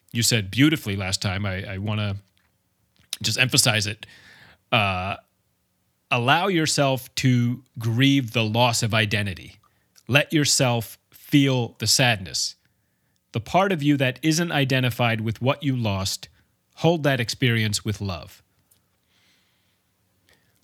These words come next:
And, and so for me, and, and, you know, instead of being, as you were calling me to do, instead of being with these feelings fully, I, I,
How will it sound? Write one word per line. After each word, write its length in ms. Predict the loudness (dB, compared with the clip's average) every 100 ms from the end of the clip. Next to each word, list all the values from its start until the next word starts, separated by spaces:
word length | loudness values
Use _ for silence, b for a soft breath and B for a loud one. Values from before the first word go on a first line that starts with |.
| _ _
And, 140 | 0 2
and 160 | 2
so 180 | 2 0
for 160 | 2 2
me, 240 | 4 2
and, 180 | 0 -2
and, 140 | -2
you 60 | 0
know, 60 | 0
instead 380 | 0 0 2
of 200 | 2 -2
being, 680 | -2 2 4 2 0 -4 -8 _ _ _ _ _ _ _ _
as 140 | 0 2
you 80 | 2
were 100 | 0
calling 400 | 2 2 2 0
me 80 |
to 100 | 2
do, 160 | 2 2
instead 280 | 2 -2 -2
of 160 | -2
being 340 | 0 2 2 0
with 160 | -2
these 220 | 0 -2 0
feelings 380 | -2 0 -4
fully, 600 | -4 -2 0 2 0 0 -4 b b b
I, 100 | 0 0
I, 320 | 0 -2 -2